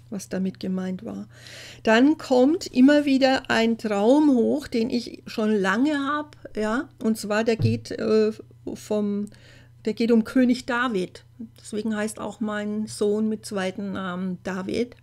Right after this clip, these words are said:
Äh, wo dieser, äh, schon betagte König David ganz hoch oben auf einer Anhöhe steht,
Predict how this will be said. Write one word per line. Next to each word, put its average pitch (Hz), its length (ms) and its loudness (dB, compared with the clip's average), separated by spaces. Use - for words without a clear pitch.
Äh, 208 40 2
wo 208 400 4
dieser, 240 580 2
äh, - 540 -10
schon 208 420 0
betagte 220 720 -2
König 226 500 -2
David 226 600 -4
ganz 226 400 -2
hoch 226 360 0
oben 254 320 2
auf 220 220 -2
einer - 260 -4
Anhöhe 226 720 0
steht, 233 800 -6